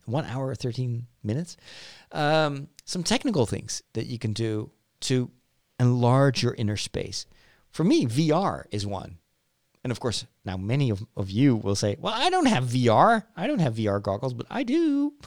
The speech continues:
<laughs> I've got my Oculus Quest and I've got my Oculus Go. And sometimes that really does something to my mind to be able to step into a three D world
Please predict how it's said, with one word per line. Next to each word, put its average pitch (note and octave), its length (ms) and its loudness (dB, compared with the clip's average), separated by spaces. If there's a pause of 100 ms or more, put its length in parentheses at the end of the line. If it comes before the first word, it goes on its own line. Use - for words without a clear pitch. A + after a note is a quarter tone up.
<laughs> - 1200 -6
I've A#3+ 160 2
got - 160 0
my C3+ 140 0
Oculus B2+ 480 -2
Quest - 480 -2 (100)
and C3+ 100 0
I've C3 160 2
got - 160 -2
my A#2 140 -2
Oculus A2+ 440 -2
Go. G#2 320 2 (360)
And D#3 100 2
sometimes D4 360 2
that - 180 2
really D3+ 580 0
does B2+ 280 4
something B2+ 240 0
to C#3 100 0
my C3+ 160 0
mind C3+ 460 -2
to - 100 -14
be B2 80 -6
able A#2+ 140 -6
to A2 100 -8
step - 480 -4
into D3+ 360 4
a A#2 40 6
three C3+ 400 -2
D A#2+ 160 -4
world G#2+ 540 0